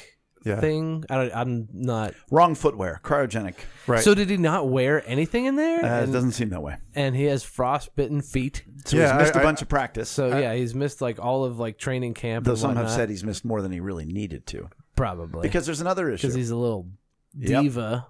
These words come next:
Speaker 3: If you will.
Speaker 1: Diva.
Speaker 2: And, uh,
Speaker 3: <laughs> They said he went from being big chest, which is what he called himself, to cold toes.
Speaker 2: <laughs> Oh, snap. I like that. And now there's an
Speaker 1: So
Speaker 2: issue
Speaker 1: now
Speaker 2: with his
Speaker 1: Mister No
Speaker 2: helmet.
Speaker 1: Helmet.
Speaker 2: They have new helmets, but he,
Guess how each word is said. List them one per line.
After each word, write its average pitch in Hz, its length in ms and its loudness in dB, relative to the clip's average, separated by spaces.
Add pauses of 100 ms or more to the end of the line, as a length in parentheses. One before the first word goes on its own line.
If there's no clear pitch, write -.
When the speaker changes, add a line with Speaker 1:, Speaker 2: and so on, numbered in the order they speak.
(140)
Speaker 3:
If - 180 -10
you 87 120 -2
will. 85 120 -4
Speaker 1:
Diva. 117 320 -2
Speaker 2:
And, 131 400 2
uh, 131 180 0
Speaker 3:
<laughs> - 460 -4
They 135 100 6
said 143 240 2
he 131 60 0
went 127 160 0
from 131 140 -4
being 113 220 -2
big 113 240 -4
chest, 92 340 -4
which 104 160 -4
is 90 100 -6
what 95 120 -2
he 92 40 -6
called 107 220 -2
himself, 101 460 -6
to 90 320 -2
cold 101 240 -2
toes. - 420 -8
Speaker 2:
<laughs> - 80 -2
Oh, 180 800 4
snap. 156 380 -4 (520)
I 156 100 -4
like 147 260 -2
that. 113 240 -6 (500)
And 139 220 0
now 180 220 0
there's 170 220 2
an 147 80 0
Speaker 1:
So 151 60 2
Speaker 2:
issue 143 200 0
Speaker 1:
now 143 80 4
Speaker 2:
with 131 100 0
his 117 160 0
Speaker 1:
Mister 120 80 -2
No 147 40 2
Speaker 2:
helmet. 165 320 4
Speaker 1:
Helmet. 117 240 0 (560)
Speaker 2:
They 135 180 0
have 123 160 0
new 147 220 2
helmets, 131 540 0 (100)
but 107 200 -2
he, 131 500 0